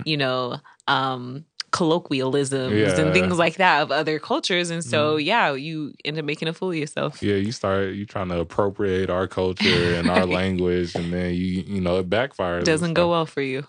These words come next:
Speaker 1: It never, it
Speaker 2: Exactly.
Speaker 1: never ends well.
Speaker 2: And, you know,
Speaker 1: <laughs>
Speaker 2: and that's part of, like, also learning language is, like,
Speaker 1: Mm-hmm.
Speaker 2: learning when not to appropriate the language of other people.
Speaker 1: Yeah,
Speaker 2: You know?
Speaker 1: one hundred percent.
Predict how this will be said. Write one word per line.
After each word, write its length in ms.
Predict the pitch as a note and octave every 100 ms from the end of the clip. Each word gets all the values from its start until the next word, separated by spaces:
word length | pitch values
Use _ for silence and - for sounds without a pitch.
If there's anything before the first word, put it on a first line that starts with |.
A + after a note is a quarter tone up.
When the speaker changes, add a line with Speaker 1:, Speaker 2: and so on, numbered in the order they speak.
| -
Speaker 1:
It 140 | E3+
never, 200 | D#3 E3
it 60 | D#3
Speaker 2:
Exactly. 40 |
Speaker 1:
never 220 | E3 D#3+
ends 280 | D#3 D#3+ D#3+
well. 320 | C#3+ C3+ C#3 - -
Speaker 2:
And, 600 | C4 - F3 C4+ - B3 -
you 100 | F#2+
know, 160 | F2+
Speaker 1:
<laughs> 20 | F2+
Speaker 2:
and 80 |
that's 180 | G#2+ A2
part 300 | - G2+ G2+
of, 420 | F#2+ F2+ F2 F2
like, 240 | F#2 E2+ E2+
also 800 | - F2+ E2+ F2 E2+ E2+ E2+ E2 -
learning 420 | F2 F2 F2 E2+
language 440 | E2+ E2+ E2+ E2+ E3
is, 160 | E3
like, 340 | F3 E3+ E3+ - _
Speaker 1:
Mm-hmm. 80 | -
Speaker 2:
learning 440 | G2 G2 F#2+ F#2 F2+
when 500 | F#2 F2+ F2+ F2 F2+ - - _ _ _ _ _
not 340 | F2+ F2+ F2+ -
to 120 | F#2+
appropriate 680 | F2 - F2+ E2+ F#2+ F2 F2
the 120 | F2+
language 480 | F2 F2 E2+ F2 E2
of 220 | E2+ E2 -
other 280 | F#2+ F2 E2+
people. 480 | - F2 - E2+ -
Speaker 1:
Yeah, 80 | G#3+ G#3
Speaker 2:
You 40 | D3+
know? 40 |
Speaker 1:
one 100 | D#3
hundred 260 | E3+ D#3 D3+
percent. 440 | D#3+ D#3 C#3+ -